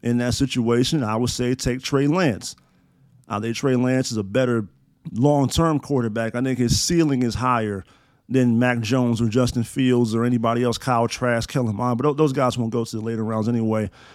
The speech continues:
But as far as first-round quarterbacks are concerned, once Lawrence and Wilson are off the board, now you're talking about Trey Lance from North Dakota, Mac Jones from Alabama, or Justin Fields from Ohio State.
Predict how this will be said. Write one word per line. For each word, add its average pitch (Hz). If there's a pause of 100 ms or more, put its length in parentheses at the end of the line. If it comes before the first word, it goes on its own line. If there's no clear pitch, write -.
But 127
as 120
far 139
as 127
first-round 147
quarterbacks 123
are -
concerned, 113 (640)
once 135 (100)
Lawrence 143
and 120
Wilson 156
are 123
off 123
the 113
board, 120
now 123
you're 135
talking 127
about 117 (680)
Trey 147
Lance 151
from 147
North 135
Dakota, 117
Mac 123
Jones 127
from 127
Alabama, 117
or 107
Justin 123
Fields 127
from 113
Ohio 110
State. 107